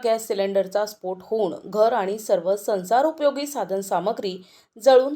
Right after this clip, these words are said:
खाक झाली होती. तेव्हा तलाठी आणि ग्रामसेवक यांनी ग्रामस्थांच्या उपस्थितीत पंचनामा केला, मात्र या कुटुंबास लवकरात लवकर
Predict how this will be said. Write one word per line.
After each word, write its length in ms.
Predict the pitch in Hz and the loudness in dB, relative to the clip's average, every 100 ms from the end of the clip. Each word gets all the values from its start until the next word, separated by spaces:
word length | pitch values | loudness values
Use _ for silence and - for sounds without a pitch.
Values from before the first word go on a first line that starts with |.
| 285 | -8
खाक 200 | 240 185 | -8 -8
झाली 280 | 185 160 | -8 -10
होती. 280 | 160 147 139 - _ _ _ | -10 -12 -18 -20 _ _ _
तेव्हा 200 | 208 233 | 0 2
तलाठी 480 | 240 220 220 254 254 | 2 0 0 -2 -4
आणि 180 | 170 190 | -2 0
ग्रामसेवक 760 | 202 185 208 233 240 233 240 | 2 2 2 0 0 0 -2
यांनी 200 | 233 190 | -4 -4
ग्रामस्थांच्या 680 | 196 185 170 180 190 180 185 | -2 -2 -2 -6 -8 -6 -6
उपस्थितीत 720 | 190 - - 220 285 262 220 - _ _ _ | -6 -8 -8 -6 -10 -10 -14 -16 _ _ _
पंचनामा 540 | 285 285 269 330 320 330 | -8 -6 -2 0 0 -2
केला, 280 | 330 277 330 | -2 -2 -2
मात्र 320 | 302 208 214 | -2 -2 -2
या 160 | 214 | -2
कुटुंबास 680 | 220 202 214 240 226 180 - - _ _ - | -4 -6 -6 0 2 2 -4 -14 _ _ 0
लवकरात 560 | 262 262 269 277 285 | 4 6 6 4 2
लवकर 380 | 233 196 190 208 | 2 2 4 2